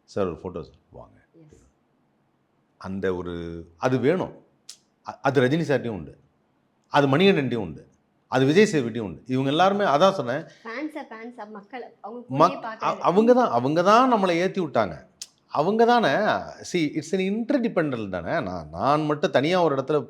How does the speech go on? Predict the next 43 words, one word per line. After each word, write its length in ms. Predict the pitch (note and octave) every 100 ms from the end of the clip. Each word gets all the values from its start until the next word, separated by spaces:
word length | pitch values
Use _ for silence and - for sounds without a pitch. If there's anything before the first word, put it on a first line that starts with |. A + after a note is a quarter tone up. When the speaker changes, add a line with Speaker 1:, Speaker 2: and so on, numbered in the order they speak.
| _ _ -
Speaker 1:
முளைச்சு 280 | C#3 F#3+ E3+
வரலல்ல. 540 | A2 E2 D#2 E2+ D#2 _ - _ _
அவங்க 340 | - F#2+ B2 A2+
கைதட்டி, 420 | A#2+ A#2 G#2 A#2
அவங்க 200 | A#2+ A#2
என்கரேஜ் 360 | A2+ B2 A#2+ -
பண்ணி, 340 | A2 A2+ A2+ _ _ _ F#2+
ஒரு 100 | G2+
வயசான 560 | A#2+ C#3 C#3 G3 A3+
ஒருத்தர் 220 | D#3 D3+ C3
சொல்றாரு, 300 | C#3 C3+ G2
"நீ 200 | G#2 A2
வந்து 260 | A#2+ E3+
ஒரு 340 | E3+ B2 G2 E2+ F#2 B2
குடும்பஸ்தன்" 440 | D#3+ E3 D3 A#2+
படம் 240 | A#2 C3+
பார்த்துட்டு 180 | C3 C3+
ஒருத்தர் 260 | C#3+ A2+ G#2
சொல்றாரு, 300 | A#2+ A#2+ A#2+
"நீ 140 | A2+ G#2
வந்து 260 | G#2 C3+
ஒரு, 320 | D3 G#2+ F#2+ - _ -
அ, 120 | G2 F#2
நீ 140 | G2+
இன்னும் 280 | G#2+ C#3 D#3+
வந்து 260 | C#3+ B2
ஒரு 300 | C#3+ A2 F#2 E2+
ம-, 120 | E2
மணிகண்டன் 440 | F#2 C#3 D#3 C3+
கிடையாது." 500 | A2+ A2 G#2+ G#2 G2
அதாவது 340 | F2+ G#2 B2+ A#2+
என்னன்னா, 260 | D3+ B2+ - _ _ G#2
அ, 380 | G2+ F#2+ F2+
ஒரு, 140 | F2 F#2 F2+ F2
என்ன, 320 | C3 F#3 C3 G2 -
அ, 160 | G2+ G#2
ஒரு 180 | C3 C#3+
இது, 120 | G3+
ஒரு 160 | D3+
பட்டம் 320 | - C3 - F#3+
ஒண்ணு 120 | A#2
கொடுத்தாரு 320 | F#2 F2+ F2
அவருக்கு. 260 | D#2+ C#2+